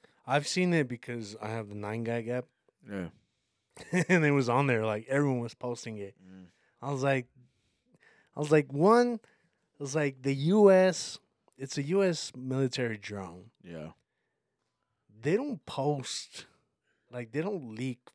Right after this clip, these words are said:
Speaker 1: videos from military drones. Like, you never see it.
Speaker 2: Yeah.
Speaker 1: There's drones all over the place doing all sorts of things, but you never see the video. And this one, they like,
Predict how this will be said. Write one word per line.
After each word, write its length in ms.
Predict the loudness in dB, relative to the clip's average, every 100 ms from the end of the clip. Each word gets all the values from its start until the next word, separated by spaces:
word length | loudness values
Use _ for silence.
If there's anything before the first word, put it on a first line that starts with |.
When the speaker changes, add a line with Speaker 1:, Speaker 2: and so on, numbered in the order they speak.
| -14
Speaker 1:
videos 500 | -8 -6 -6 -6 -10
from 180 | -10 -10
military 520 | -8 -10 -10 -12 -12
drones. 600 | -10 -10 -10 -12 -16 -20 -20
Like, 200 | -20 -20 _ _ _
you 160 | -6 -4
never 420 | -2 -4 -4 -6
see 240 | -8 -12
it. 220 | -14 -18 -14
Speaker 2:
Yeah. 240 | -10 -8 -10 _ _ _ _ _
Speaker 1:
There's 300 | -6 -6 -4
drones 360 | -2 0 0 -4
all 320 | -4 -2 0
over 140 | 0
the 80 | -2
place 560 | -2 -4 -4 -6 -14 -20 _ _ _ -16
doing 260 | -10 -8 -6
all 220 | -4 -6
sorts 320 | -6 -8 -6
of 100 | -10
things, 420 | -8 -10 -10 -14 -20 _ _ _ _ -12
but 160 | -6 0
you 60 |
never 240 | 4 6 4
see 340 | 0 2 0
the 120 | 0
video. 580 | -6 -4 -4 -4 -8 -12 _ -10
And 300 | -8 -8 -2
this 260 | -2 -2 -2
one, 320 | -2 -2 0
they 160 | 0 0
like, 260 | -2 -6